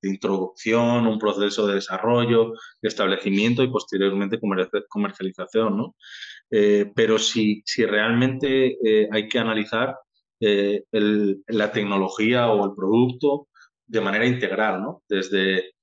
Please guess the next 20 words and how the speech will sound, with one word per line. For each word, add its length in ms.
la 220
parte 640
de 340
posicionamiento, 840
o 240
sea, 220
es, 420
es 100
un 120
producto 680
que 60
va 80
a 40
un 100
mercado 420
destino, 640
eh, 540
el 160
mercado 400
destino 640